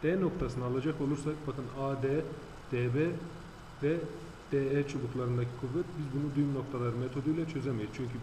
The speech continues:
bir, iki, üç tane bilinmeyen var. Aynı şekilde F noktası için, aynı şekilde E noktası için B noktasına baktığımız zaman da arkadaşlar bir, iki,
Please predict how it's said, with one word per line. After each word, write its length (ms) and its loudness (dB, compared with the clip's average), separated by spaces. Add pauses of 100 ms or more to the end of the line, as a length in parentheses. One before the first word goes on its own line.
(100)
bir, 320 0
iki, 160 -2
üç 240 -2
tane 300 0
bilinmeyen 460 0
var. 120 -2 (500)
Aynı 220 2
şekilde 520 0 (540)
F 240 0
noktası 420 -2
için, 200 -4 (160)
aynı 180 2
şekilde 520 0
E 60 2
noktası 420 -2
için 200 -6 (420)
B 140 4
noktasına 500 2
baktığımız 460 0
zaman 300 0
da 60 0
arkadaşlar 480 -2 (1300)
bir, 220 4 (360)
iki, 360 -2